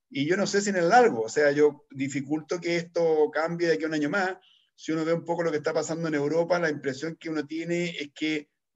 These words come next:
vuelven a cerrar los bares, vuelven a cerrar los restaurantes, si no hay toque de queda la cosa no funciona, entonces está complejo el tema, así que yo creo que esta nueva situación de streaming nos da la oportunidad de ver los espectáculos que queremos ver.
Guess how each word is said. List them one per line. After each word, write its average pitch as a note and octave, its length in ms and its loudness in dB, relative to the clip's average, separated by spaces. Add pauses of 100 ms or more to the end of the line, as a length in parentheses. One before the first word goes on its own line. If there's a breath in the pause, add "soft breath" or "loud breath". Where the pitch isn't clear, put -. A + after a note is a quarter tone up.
vuelven E3 400 0
a E3+ 80 0
cerrar E3+ 320 2
los D3+ 200 -2
bares, E3 440 2
vuelven D3 220 -4
a D#3+ 260 -4
cerrar D#3+ 240 -2
los D3+ 120 -4
restaurantes, D#3 680 0 (420)
si - 160 -6
no D3 60 0
hay E3+ 100 -2
toque D3+ 240 -4
de C#3+ 60 -4
queda D#3+ 160 0
la D#3 100 0
cosa C#3+ 220 -6
no D#3 100 -4
funciona, E3 880 -2
entonces D#3+ 400 -6 (260 loud breath)
está E3+ 200 0
complejo F3+ 360 -2
el F#3 120 -4
tema, E3 200 2
así C3 160 -6
que D#3 300 -6 (1160 loud breath)
yo C#3 100 -4
creo E3 140 -2
que E3+ 60 0
esta E3 140 -2
nueva D#3+ 200 2
situación E3 640 0 (300 loud breath)
de C#3+ 80 2
streaming F3 600 -2 (180)
nos C3 160 -2
da D3+ 80 2
la F3 80 4
oportunidad E3+ 480 0
de E3 80 2
ver E3+ 100 2
los E3+ 120 4
espectáculos E3 420 -2
que D#3+ 100 -6
queremos E3 340 -4
ver. E3 300 0